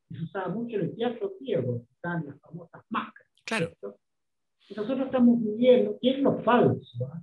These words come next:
Speaker 1: Porque una máscara siempre es falsa. Está tapando tu verdadera cara, ¿cierto? Entonces la palabra persona no es una palabra muy bonita.
Speaker 2: Adecuada.
Speaker 1: Pero estamos, estamos viviendo en una sociedad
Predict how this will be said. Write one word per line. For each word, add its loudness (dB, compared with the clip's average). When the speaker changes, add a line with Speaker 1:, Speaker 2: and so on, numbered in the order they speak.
Speaker 1:
Porque -12
una 4
máscara 0
siempre -2
es -20
falsa. -4
Está 4
tapando 4
tu 2
verdadera 4
cara, 6
¿cierto? -8
Entonces -16
la -6
palabra -6
persona -12
no -4
es -10
una -8
palabra -2
muy 0
bonita. -2
Speaker 2:
Adecuada. 4
Speaker 1:
Pero 6
estamos, -6
estamos 2
viviendo 2
en -2
una -6
sociedad 0